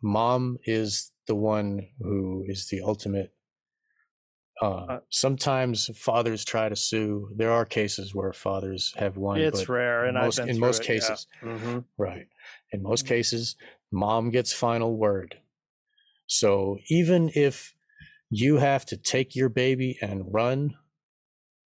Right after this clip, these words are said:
Speaker 1: that's okay. You
Speaker 2: <laughs>
Speaker 1: just do that, because who cares about the courts? It's your job to save your baby. And it's our, it's my job to tell you about it.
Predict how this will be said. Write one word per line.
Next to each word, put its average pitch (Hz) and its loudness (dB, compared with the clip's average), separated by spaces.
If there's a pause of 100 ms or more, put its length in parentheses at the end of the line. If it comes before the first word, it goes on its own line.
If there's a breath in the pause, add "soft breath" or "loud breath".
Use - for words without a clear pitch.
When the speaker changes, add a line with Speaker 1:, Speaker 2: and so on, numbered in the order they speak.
(480)
Speaker 1:
that's 107 0
okay. 104 0 (520 loud breath)
You 113 0
Speaker 2:
<laughs> - -
Speaker 1:
just 113 0 (140)
do 113 0
that, 95 -2 (160)
because 104 0
who 131 2
cares 127 2
about 113 2
the - -4
courts? - 0 (360 loud breath)
It's 95 -4
your 107 0
job 104 0 (380 soft breath)
to 90 -6
save 104 0
your 98 -2
baby. 98 -8 (840 loud breath)
And 110 0
it's 98 0
our, 117 2
it's 107 -6
my 113 0
job 110 0
to 98 -12
tell 107 0
you 98 -4
about 98 -2
it. 98 -2